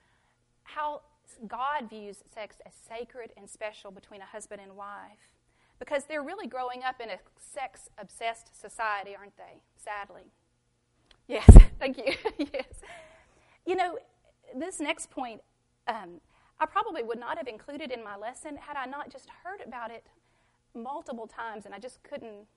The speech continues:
really couldn't believe it. So I thought it was very relevant. I have heard, not once, but multiple times, of occasions where women in the Lord's church have held bachelor-,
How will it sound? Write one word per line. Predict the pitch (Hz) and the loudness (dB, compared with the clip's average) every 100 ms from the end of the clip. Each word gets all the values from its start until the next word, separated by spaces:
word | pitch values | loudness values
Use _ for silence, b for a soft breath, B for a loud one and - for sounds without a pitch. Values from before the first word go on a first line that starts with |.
| _ _ - | _ _ -18
really | 262 247 | -16 -14
couldn't | 240 214 | -16 -20
believe | 202 214 208 | -18 -16 -16
it. | - _ b b b b b b _ _ _ | -20 _ b b b b b b _ _ _
So | - 240 | -14 -10
I | |
thought | 233 254 | -6 -8
it | 240 | -8
was | 220 | -12
very | 226 226 | -12 -12
relevant. | 202 214 214 196 180 - _ _ _ _ _ | -8 -6 -6 -10 -18 -20 _ _ _ _ _
I | 311 453 440 | -10 -10 -14
have | |
heard, | - - 285 233 214 208 B B B _ _ _ _ _ _ _ _ _ _ _ _ | -14 -8 -6 -6 -8 -14 B B B _ _ _ _ _ _ _ _ _ _ _ _
not | 233 285 277 | -14 -12 -10
once, | 240 202 - | -12 -12 -16
but | 214 | -16
multiple | 220 240 294 349 330 | -14 -12 -12 -14 -14
times, | 311 - 214 190 180 202 - b b b b b b - | -14 -12 -12 -12 -16 -20 -20 b b b b b b -6
of | 247 | -6
occasions | 233 - 302 285 302 269 254 - | -6 -12 -12 -12 -12 -14 -16 -16
where | 233 214 196 202 _ _ _ _ _ _ _ _ _ _ _ | -14 -12 -14 -18 _ _ _ _ _ _ _ _ _ _ _
women | 233 285 320 | -14 -10 -10
in | 294 240 | -10 -10
the | |
Lord's | 214 214 269 277 - | -10 -6 -6 -6 -16
church | - 339 233 175 170 - - b b b | -8 -6 -4 -4 -6 -14 -20 b b b
have | - 262 233 | -14 -12 -12
held | - 262 247 202 | -10 -10 -10 -6
bachelor-, | 240 285 - 294 247 | -4 -4 -6 -12 -12